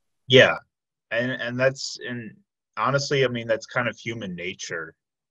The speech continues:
Like, you know, like you said, like, that's all across the board. I mean, before, before there was all this technology to, like, provide people information, like, instantaneously, I mean,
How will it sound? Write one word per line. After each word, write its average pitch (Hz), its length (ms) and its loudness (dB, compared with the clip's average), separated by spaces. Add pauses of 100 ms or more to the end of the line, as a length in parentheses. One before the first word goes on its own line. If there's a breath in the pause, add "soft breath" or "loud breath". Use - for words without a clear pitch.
(300)
Like, 87 420 -4 (160)
you 92 120 -6
know, 90 320 -6
like 95 260 -4
you 95 60 -10
said, - 180 -8
like, 98 180 -6
that's 98 220 0
all 98 200 4
across 82 340 -4
the - 80 -14
board. 87 420 0
I 82 40 -6
mean, 85 300 -8 (1000)
before, 113 760 6 (1300)
before 120 340 4
there 117 100 4
was 113 100 2
all 110 140 4
this 104 160 -6
technology 98 800 -4
to, 87 80 -4
like, 85 320 -4
provide 90 560 -4
people 90 500 -8
information, 85 1040 -8 (300)
like, 87 400 -6
instantaneously, 87 1300 -8 (260)
I 87 120 -8
mean, 87 400 -8